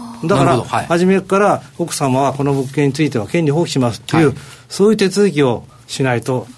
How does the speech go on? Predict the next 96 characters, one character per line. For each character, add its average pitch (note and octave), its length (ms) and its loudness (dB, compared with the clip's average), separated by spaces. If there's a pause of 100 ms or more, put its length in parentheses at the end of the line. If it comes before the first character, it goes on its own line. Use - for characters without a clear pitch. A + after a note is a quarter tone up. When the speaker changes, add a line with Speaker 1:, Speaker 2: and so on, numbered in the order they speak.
(200)
Speaker 1:
ア A2+ 60 -14
メ B2 120 -8
リ C3 60 -4
カ C3 100 -2
の B2 60 -2
不 A#2+ 40 -4
動 B2 120 -4
産 A#2+ 160 -6
買 C3+ 200 -4
え C3 40 0
な B2+ 100 0
い A2+ 60 -4
と - 80 -20
か - 80 -20
で - 60 -20
す - 100 -20
ね。 - 80 -20
Speaker 2:
は D3 460 -8
あ。 - 120 -14
Speaker 1:
そ D#3+ 180 -4
う E3 80 0
い D#3+ 40 0
う C#3 120 -2
細 E3 280 -2
か F3 140 0
い D3 60 0
の B2 60 -4
が A#2 60 -10
Speaker 2:
細 C#3 160 0
か D3+ 120 0
い C3+ 40 0
と A#2 80 -4
こ A#2+ 80 -2
ろ A#2 60 0
や A#2+ 60 0
っ - 20 -18
ぱ C3 100 -2
り A2+ 40 -2
こ A2+ 120 -4
う A2 40 -2
知 - 140 0
ら F3 100 2
な F#3+ 120 2
き - 60 -4
ゃ G#2 40 -4
い F2 60 -10
け - 100 -14
な - 60 -12
い。 - 20 -8
Speaker 1:
知 C#3 40 -6
ら D3 100 -2
な D#3 120 2
い D3 60 0
と A#2+ 100 -4
で G#2 60 -6
す A2+ 140 -12
ね。 B2 60 -8
で、 D3+ 120 -6
つ - 120 -2
い E3 60 2
買 B2+ 140 -4
っ - 40 -10
ち - 100 -4
ゃ - 20 -2
っ B2+ 60 -10
た C#3 140 -2
後 B2 120 -4
の G#2+ 80 -8
税 A#2+ 180 -8
金、 B2+ 280 -10
そ D#3 180 -2
う、 C#3 100 -2
贈 D3 140 2
与 E3 60 4
税 C#3 100 0
買 G#2+ 100 -10
っ - 60 -18
ち - 60 -12
ゃ - 40 -20
い - 20 -20
ま - 60 -16
す - 100 -10
か - 80 -20
ら。 B2 60 -2
Speaker 2:
な G2+ 60 -4
る G2 60 -12
ほ F2+ 80 -12
ど。 - 100 -18 (720)
さ - 160 -2
て、 C#3 160 -2
そ - 180 -4
の F#3+ 120 2
先 D3+ 300 0
の、 C#3 80 4
Speaker 1:
は B2+ 60 -6
い。 - 40 -20